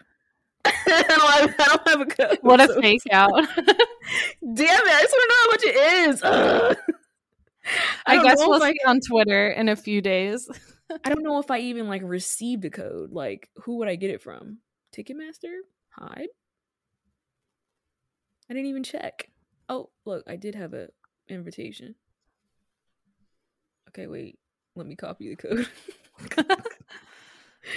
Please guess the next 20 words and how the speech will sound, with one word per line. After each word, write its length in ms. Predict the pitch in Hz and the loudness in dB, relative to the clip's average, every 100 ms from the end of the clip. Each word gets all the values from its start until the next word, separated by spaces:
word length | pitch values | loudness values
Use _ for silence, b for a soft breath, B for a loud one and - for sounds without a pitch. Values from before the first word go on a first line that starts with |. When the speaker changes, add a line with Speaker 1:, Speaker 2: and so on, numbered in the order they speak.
| B B B | B B B
Speaker 1:
This 140 | 240 | -16
is 120 | 196 160 | -14 -16
ridiculous. 540 | 143 135 - 135 180 | -16 -16 -14 -16 -14
Watch, 200 | - 185 | -16 -16
it's 100 | 175 | -16
gonna 100 | - | -18
kick 220 | - - | -16 -18
me 120 | 151 87 | -18 -20
out. 200 | 76 _ _ _ _ _ _ _ _ _ _ _ _ _ _ _ - | -20 _ _ _ _ _ _ _ _ _ _ _ _ _ _ _ -4
Speaker 2:
Or 140 | 208 | -2
you'll 140 | 202 190 | 0 0
have, 180 | 185 175 | -2 -2
like, 180 | 175 | -8
five 300 | - 175 156 | -6 -6 -6
thousand 400 | - - 180 190 | -6 -10 -10 -12
people 360 | - - - - | -14 -16 -12 -10
in 120 | 220 | -10
front 240 | 214 - - | -12 -14 -18
of 100 | 233 | -18
you. 220 | 247 254 | -20 -20